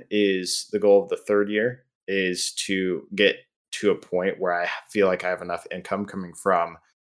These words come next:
um, from YouTube and from my socials and from, you know, any ways of making money I have online to leave my job, um, that and to buy more real estate that year. Um, and then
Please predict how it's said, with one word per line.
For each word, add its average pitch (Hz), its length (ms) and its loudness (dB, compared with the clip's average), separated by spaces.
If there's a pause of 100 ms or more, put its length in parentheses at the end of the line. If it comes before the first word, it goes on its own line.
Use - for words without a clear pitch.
(240)
um, 85 440 0 (720)
from 95 200 2
YouTube 107 360 4
and 95 120 2
from 90 140 -6
my 82 80 -6
socials 98 500 4
and 82 140 -8
from, 82 400 -6 (340)
you 92 100 -4
know, 78 180 -4 (320)
any 104 200 4
ways 87 340 0
of - 60 -20
making 85 260 -12
money 87 160 -10
I 85 60 -6
have 85 180 -4
online 82 540 -2
to 98 100 -6
leave 90 240 -4
my 80 100 -6
job, 85 400 2 (520)
um, 80 440 0
that 95 300 4
and 87 120 -4
to 85 140 -4
buy 78 420 0 (280)
more 78 160 -2
real 73 200 -2
estate - 320 -4 (260)
that - 180 -4
year. - 240 -14 (640)
Um, 50 280 0 (580)
and 101 160 2
then 85 340 0